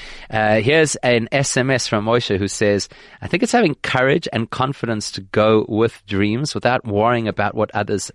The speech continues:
think and not to confuse that with arrogance." Now, that's, that's a very important point, because sometimes what does happen is people disguise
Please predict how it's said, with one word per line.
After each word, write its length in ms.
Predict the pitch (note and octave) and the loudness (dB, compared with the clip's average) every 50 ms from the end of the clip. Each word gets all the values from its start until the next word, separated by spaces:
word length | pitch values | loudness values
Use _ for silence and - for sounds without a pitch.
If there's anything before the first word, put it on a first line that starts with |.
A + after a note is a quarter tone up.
| _ | _
think 540 | _ - - - - C#3+ B2 A2 B2+ - - - - - - - - - _ | _ -20 -8 -4 -2 -2 -2 -2 -4 -8 -10 -16 -20 -20 -20 -20 -20 -20 _
and 100 | - F#2 | -8 -4
not 200 | G2 A2 A#2 B2+ | -2 -2 -2 -2
to 100 | - - | -4 -6
confuse 460 | - - G#2 G2 - - A2 G#2+ G2+ - | -4 -4 -6 -6 -2 -2 -2 -2 0 0
that 160 | G#2+ - - | -2 -2 -2
with 120 | G2 - - | -6 -8 -6
arrogance." 500 | - G2+ G#2 G#2+ G2 G2 F#2 F2+ F2+ - - - - - - - - - | -2 -2 0 0 -2 -2 -6 -10 -12 -14 -16 -20 -20 -20 -20 -20 -14 -6
Now, 280 | - A2+ A#2 A#2+ B2 A#2+ - - | -4 -2 0 0 0 -2 -2 -8
that's, 400 | A#2 G2+ - B2 D#3 F3+ - - | -6 -2 0 0 0 0 -2 -2
that's 240 | - - F3 - - | -2 -2 -2 -2 -2
a 60 | A2 | -2
very 140 | G#2 A#2 A#2+ | 0 0 0
important 340 | A2+ G#2+ - A#2 G2+ F#2+ - | 0 0 -2 -2 -4 -2 -2
point, 220 | A2 G2+ F#2 - | -4 -4 -4 -6
because 360 | - G#2 - - G#2+ - - - - - - - | -8 -4 -2 -2 -2 -2 -4 -8 -14 -20 -20 -10
sometimes 540 | - - - C#3 D3 - - C3 A2+ - - | -4 -2 0 0 0 0 0 -2 0 -2 -4
what 100 | G2 - | -4 -2
does 300 | - A2 A#2 B2+ C3 - | 0 2 2 2 0 -2
happen 560 | - - - C3+ C3+ - - F#2 F2+ G#2+ A#2+ - - - - - | -6 -6 -4 -4 -4 -6 -6 -8 -8 -8 -10 -14 -20 -18 -10 -8
is 120 | - - | -8 -6
people 360 | - - C#3 C3+ - - B2 | -2 0 0 0 2 0 0
disguise 800 | A2+ G2 G#2+ G2+ - - G#2 A2 A#2+ A#2+ B2+ C3+ C3 A#2 G#2+ - | 0 0 -2 -2 -2 -4 -2 0 2 2 2 2 0 0 -2 -4